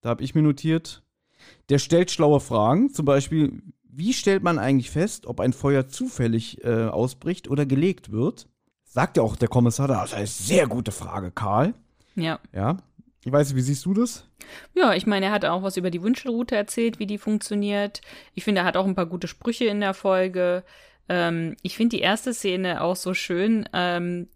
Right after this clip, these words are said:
Speaker 2: die erinnert mich sehr stark an Fünf Freunde auf großer Fahrt, ist das, glaub ich, an den Dick.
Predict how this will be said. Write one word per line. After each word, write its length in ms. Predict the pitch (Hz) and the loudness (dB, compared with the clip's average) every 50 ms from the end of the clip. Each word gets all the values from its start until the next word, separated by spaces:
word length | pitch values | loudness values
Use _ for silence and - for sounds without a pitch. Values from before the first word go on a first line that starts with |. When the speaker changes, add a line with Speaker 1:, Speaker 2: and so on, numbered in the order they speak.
| - - | -6 -2
Speaker 2:
die 80 | 190 | 0
erinnert 260 | 190 190 226 254 262 262 | 2 2 2 2 2 2
mich 140 | 254 220 196 | 0 -2 0
sehr 300 | 196 196 208 214 226 240 | -2 -2 -2 0 -2 -2
stark 460 | - - - 208 196 202 202 - - - | -4 -4 -4 -2 -2 -2 -4 -6 -6 -6
an 440 | 185 185 180 185 180 180 180 170 - | -6 -4 -4 -4 -4 -6 -6 -8 -10
Fünf 280 | - - - 196 196 - | -10 -4 -2 -2 -2 -2
Freunde 720 | - - 175 180 185 190 196 190 185 185 180 175 180 190 - - - - - - - | 0 0 2 2 2 0 0 0 2 2 2 0 0 -4 -8 -14 -20 -20 -18 -10 -10
auf 160 | 180 - - | -10 -8 -6
großer 260 | - 190 - 170 165 | -6 -4 -2 -2 -2
Fahrt, 320 | 165 - 175 165 165 160 - | 0 0 2 2 2 0 -2
ist 140 | 160 - - | -6 -8 -8
das, 160 | 147 - - | -10 -8 -6
glaub 300 | - 143 135 143 151 185 | -4 -2 0 0 0 0
ich, 260 | 240 247 - - - | -4 -6 -6 -4 -2
an 80 | 170 170 | -2 -2
den 180 | 165 160 160 | -2 -4 -2
Dick. 300 | 170 226 220 - - - | -2 -4 -4 -4 -14 -20